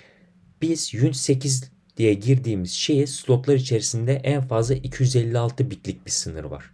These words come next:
Yani iki yüz elli altı bite kadar ilerleyebiliyorsunuz. Unit sekiz, sekiz bitlik bir sınır. Ben hep iki yüz elli altı ile yapıyorum. Çünkü ileride, yarın öbür gün ya da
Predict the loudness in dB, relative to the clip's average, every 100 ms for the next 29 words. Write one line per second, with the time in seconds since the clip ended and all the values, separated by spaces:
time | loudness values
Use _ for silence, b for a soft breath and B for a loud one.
0 | -4 -2 -2 -4 -2 0 0 -2 -8 -6
1 | -6 -4 -6 -6 -6 -6 -8 -10 -12 -14
2 | -2 0 0 -2 -4 -4 -2 -2 -4 -16
3 | -12 -10 -10 -16 _ _ B B B B
4 | _ 4 4 4 0 0 0 0 0 2
5 | 2 0 0 2 4 4 2 2 0 -8
6 | -4 -2 0 -2 -4 -8 _ _ _ _
7 | _ _ _ 2 2 2 0 -4 0 -2
8 | 0 -4 -4 -8 -6 -4 0 0